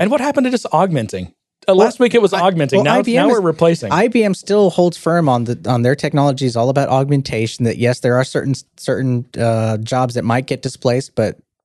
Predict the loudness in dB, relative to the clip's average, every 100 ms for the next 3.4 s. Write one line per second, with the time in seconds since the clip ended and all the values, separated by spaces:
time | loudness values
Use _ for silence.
0 | _ _ _ -6 -4 -4 -6 -6 -6 -6
1 | -12 -6 -2 -2 -4 -8 0 0 0 -2
2 | -2 0 -2 -2 -4 -4 -8 -6 -4 -2
3 | 0 0 -2 -4